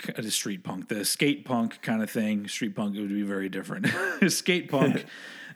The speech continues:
Speaker 1: And al-, and along, along with that, I was listening to a lot of, like, post-hardcore kind of shit. I was really into, like, Fugazi and stuff like that.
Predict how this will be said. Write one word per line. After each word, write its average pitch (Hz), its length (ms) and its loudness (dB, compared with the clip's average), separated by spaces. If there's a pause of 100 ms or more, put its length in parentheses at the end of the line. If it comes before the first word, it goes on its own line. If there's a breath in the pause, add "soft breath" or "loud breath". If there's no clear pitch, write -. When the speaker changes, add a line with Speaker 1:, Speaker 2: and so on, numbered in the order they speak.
Speaker 1:
And 151 280 4
al-, 151 300 2
and 156 140 6
along, 170 540 4 (420)
along 156 380 4
with 143 200 2
that, 139 340 4
I 127 60 4
was 123 240 2
listening 143 340 2
to 131 200 4
a - 20 4
lot 123 440 4
of, 117 180 0
like, 110 260 0
post-hardcore 120 1000 0
kind 117 180 0
of 110 80 2
shit. 117 240 2
I 110 60 2
was 110 180 0
really 131 320 4
into, 120 180 4
like, 107 200 0
Fugazi 110 800 2
and 104 120 2
stuff - 300 -2
like 107 200 -2
that. 107 300 0